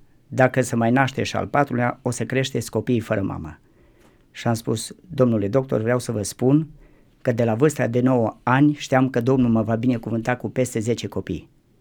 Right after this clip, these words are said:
Lucrul acesta vine din partea Domnului prin înștiințare dumnezească.” Omul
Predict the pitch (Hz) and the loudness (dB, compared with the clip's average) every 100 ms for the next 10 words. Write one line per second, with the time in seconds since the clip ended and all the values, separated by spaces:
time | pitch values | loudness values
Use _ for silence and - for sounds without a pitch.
0 | _ _ _ - 131 120 110 135 123 117 | _ _ _ -2 0 0 0 -2 0 2
1 | 123 107 120 113 110 123 113 - 120 110 | 0 0 -2 0 0 0 0 -2 -2 -4
2 | - 101 - 131 123 120 120 110 113 95 | -4 -8 -2 -2 -2 0 0 2 0 -2
3 | - 87 - _ _ _ _ _ _ - | -10 -18 -20 _ _ _ _ _ _ 4
4 | 147 151 127 117 110 | 8 8 8 4 0